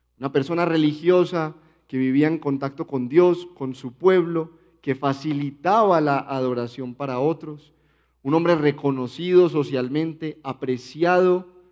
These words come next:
en la sociedad civil por su noble labor. Por el otro lado,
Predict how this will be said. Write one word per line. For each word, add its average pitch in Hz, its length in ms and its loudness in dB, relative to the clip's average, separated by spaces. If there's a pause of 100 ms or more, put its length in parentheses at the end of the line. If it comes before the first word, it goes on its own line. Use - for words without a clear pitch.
(140)
en 120 120 -10
la 123 80 -4
sociedad 127 420 -6
civil 165 840 -2
por 127 140 -6
su 120 160 -12
noble 139 380 0
labor. 147 360 2 (1800)
Por 165 140 4
el 190 60 6
otro 247 220 6
lado, 175 540 2